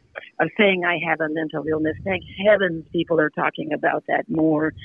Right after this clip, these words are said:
because it doesn't have to be fearful, in part because there are ways out. But some of it has to do with there's just so many modern drugs. But let's be very clear about medicines.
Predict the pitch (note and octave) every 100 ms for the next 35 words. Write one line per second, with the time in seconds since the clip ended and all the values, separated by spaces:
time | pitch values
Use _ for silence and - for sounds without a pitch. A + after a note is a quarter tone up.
0 | - - G3+ A3+ A3+ A3+ A3+ A3 B3 G3+
1 | - F3 D#3+ D#3 D3+ D3+ E3+ F3+ F#3 G3
2 | A3 A3+ A3 A3 G#3 F3 G#3 G#3 - G3
3 | G3 F#3+ - - - G3 G3 F#3+ - -
4 | G3 B3 F#3 - - _ _ _ _ _
5 | - F#3+ - - G#3+ A3 G3 G3 F#3 E3
6 | F#3 F3+ E3+ E3 D#3 E3+ - _ - G3+
7 | F3+ E3+ D#3 D#3 D#3+ D#3 D#3 D3 D3 -
8 | - F#3 G#3+ - G#3+ F#3 F3 E3 E3 G3
9 | E3 D#3 D3+ - E3 - - - -